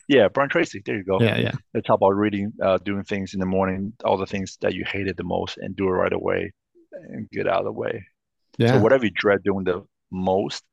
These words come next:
Speaker 1: and do it the first thing in the morning.
Speaker 2: Yep. Well, let's talk a little bit about marketing. It's one of the things that newer agents struggle doing 'cause they're not taught.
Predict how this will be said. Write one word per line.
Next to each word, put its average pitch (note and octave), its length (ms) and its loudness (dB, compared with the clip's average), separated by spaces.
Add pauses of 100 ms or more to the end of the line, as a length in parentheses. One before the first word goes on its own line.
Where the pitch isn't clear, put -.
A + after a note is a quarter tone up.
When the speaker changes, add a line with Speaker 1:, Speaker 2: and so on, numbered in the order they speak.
Speaker 1:
and F2+ 240 -8
do G2 160 2
it F#2+ 40 4
the F#2 60 0
first F#2+ 280 -2
thing - 120 -2
in F#2+ 60 -10
the F#2 60 -8
morning. G2+ 320 -8 (560)
Speaker 2:
Yep. G#2 260 0 (1300)
Well, D#3+ 100 8
let's A3 220 6
talk B3 260 6
a F3 60 6
little D#3+ 180 8
bit C#3 160 8
about B2+ 360 4
marketing. A#2+ 760 4
It's A#2 180 -4
one C3 160 0
of B2+ 80 0
the B2 80 -4
things B2 340 -2
that A2+ 180 0
newer A#2+ 300 0
agents A#2 540 -2 (640)
struggle B2 440 4
doing C3 500 4 (140)
'cause B2+ 140 -2
they're B2 120 0
not B2 180 0
taught. A#2+ 460 -2